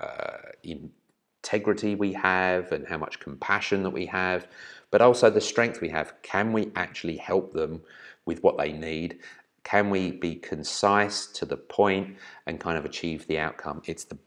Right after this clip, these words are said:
balance between warmth and strength that's the absolute focus for you. Thinking about all those, uh, leadership characteristics at the beginning of the presentation as well.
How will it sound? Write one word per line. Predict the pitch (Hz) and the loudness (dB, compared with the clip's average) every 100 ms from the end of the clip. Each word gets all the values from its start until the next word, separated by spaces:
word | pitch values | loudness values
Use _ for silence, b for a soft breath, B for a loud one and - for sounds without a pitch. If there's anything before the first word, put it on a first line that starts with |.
| - | 0
balance | 92 92 92 - | 0 2 -4 -8
between | - - 82 76 82 | -12 -4 -4 -4 -4
warmth | 87 - - | -4 -6 -10
and | 78 | -12
strength | - 82 76 - - | -8 -6 -6 -8 -10
that's | - | -8
the | - 78 | -6 -6
absolute | - - 78 71 | -6 -8 -6 -6
focus | - 80 78 76 | -4 -4 -2 -6
for | - 80 | 0 0
you. | 78 80 B B _ | 0 -2 B B _
Thinking | 92 85 82 | -4 -2 2
about | 82 - | 2 2
all | 85 87 | 0 0
those, | 85 80 78 78 - - - | 2 0 0 -6 -14 -18 -16
uh, | 78 76 73 78 - 80 - | -14 -12 -14 -16 -16 -18 -6
leadership | 90 76 - 80 - - | -4 -4 -4 -8 -8 -12
characteristics | - 85 - - - - 73 - - - - | -6 -6 -6 -10 -10 -6 -8 -6 -10 -10 -10
at | 76 | -10
the | 73 | -10
beginning | 78 76 | -10 -10
of | 73 | -10
the | 69 | -8
presentation | 76 73 71 73 73 - | -8 -10 -10 -12 -12 -14
as | 71 73 | -12 -10
well. | 73 | -10